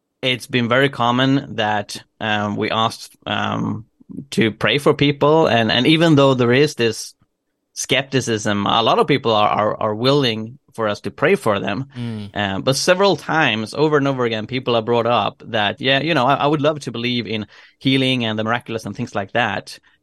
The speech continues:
Speaker 1: but there's no evidence for it. Uh, it's
Speaker 2: Mm.
Speaker 1: just stories and hearsay." And so I, uh, heard this so much, and I thought,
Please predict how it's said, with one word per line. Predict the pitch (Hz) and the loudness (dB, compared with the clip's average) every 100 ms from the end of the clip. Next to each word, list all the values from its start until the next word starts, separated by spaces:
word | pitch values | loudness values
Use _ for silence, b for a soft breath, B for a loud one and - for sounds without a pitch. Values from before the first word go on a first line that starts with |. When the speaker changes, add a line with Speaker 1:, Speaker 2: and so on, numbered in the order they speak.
| - | -10
Speaker 1:
but | 117 104 101 - - - | -2 0 -2 -8 -12 -4
there's | 123 | 0
no | 135 139 | 2 4
evidence | 147 135 101 - | 2 0 -4 -10
for | - | -14
it. | 50 - - _ _ - | -12 -16 -20 _ _ -12
Uh, | - 104 | -8 -6
it's | 117 113 | -4 -6
Speaker 2:
Mm. | 104 | -2
Speaker 1:
just | 135 - - - _ | -2 -2 -14 -18 _
stories | - - 131 123 107 98 | -10 -2 0 2 0 -2
and | 104 | -6
hearsay." | 104 120 120 - 98 69 - _ _ b _ _ _ | -2 0 0 -2 -4 -6 -10 _ _ b _ _ _
And | - 139 139 | -2 0 0
so | 139 147 143 - - | 2 4 4 0 -4
I, | 120 151 160 165 156 - _ - | -2 0 0 0 -4 -8 _ -12
uh, | 110 107 107 - - | -10 -8 -8 -10 -16
heard | - 143 175 151 | -4 0 0 0
this | 127 113 | -2 -4
so | - 131 135 | -4 -2 0
much, | 117 104 - - | -2 -2 -6 -8
and | 107 110 | -4 -2
I | 117 | -2
thought, | 117 110 107 | 0 0 0